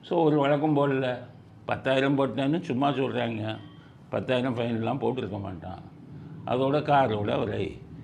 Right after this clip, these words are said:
ராஜமரியாதையுடன் திருப்பி அனுப்பிட்டாங்க. இதுதான் கொடி விஷயம். இப்ப ஸ்டாலின் கொஞ்ச நாள்ல அறிக்கை விடுவார் பாருங்க. அவர் வந்து ஆதரவாளர் தான், திமுக இவர் கிடையாது. அந்த கொடியை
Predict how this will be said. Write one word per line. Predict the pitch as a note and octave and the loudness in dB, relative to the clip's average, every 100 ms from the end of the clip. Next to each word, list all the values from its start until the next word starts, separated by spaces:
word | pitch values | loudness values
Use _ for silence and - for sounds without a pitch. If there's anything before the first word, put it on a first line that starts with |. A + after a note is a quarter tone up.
| - - | -12 -8
ராஜமரியாதையுடன் | - D3 F#3 F#3 D3+ A#2+ A2+ G2+ G2+ A#2+ | 2 6 8 8 6 4 2 0 -2 -2
திருப்பி | A#2 G2+ F#2+ | -4 -4 -6
அனுப்பிட்டாங்க. | F#2 F2 F2+ E2 - - - - - - - - - - | -8 -8 -10 -12 -12 -14 -16 -20 -20 -20 -20 -20 -20 -8
இதுதான் | C#3+ C#3 A#2 A#2 C3 | -4 -2 -2 -2 -4
கொடி | G#2+ G#2+ G#2+ | -4 -4 -4
விஷயம். | G2+ - D#2 D#2 - - | -6 -10 -14 -12 -16 -6
இப்ப | D3+ D#3 | -2 -2
ஸ்டாலின் | D3+ C#3+ C#3+ C3+ | 2 4 4 2
கொஞ்ச | A#2 A2 | -2 -2
நாள்ல | G2+ G#2 | -4 -4
அறிக்கை | G2+ F#2+ E2+ F#2+ | -4 -6 -8 -10
விடுவார் | D#2 D#2+ D#2+ | -10 -12 -14
பாருங்க. | E2+ D2+ - - - - - - - - | -16 -16 -18 -20 -20 -20 -20 -20 -20 0
அவர் | G#2+ C#3+ F3 | 4 6 6
வந்து | E3 D#3 | 4 4
ஆதரவாளர் | C#3 A#2+ D#3 F3+ E3 A#2+ A2 G#2+ | 8 10 10 8 6 4 2 0
தான், | G2 G2+ F#2+ - | -2 -4 -4 -4
திமுக | C3+ C3 A#2 G2 D#2+ D2+ D#2 | -2 -2 -4 -8 -8 -10 -10
இவர் | F2 G2 D#2+ | -6 -6 -6
கிடையாது. | D#2 D#2 C#2+ - - - - - - - - - | -10 -10 -12 -16 -20 -20 -20 -20 -20 -20 -20 -10
அந்த | - C3+ | -2 0
கொடியை | E3+ E3+ F3 | 4 6 6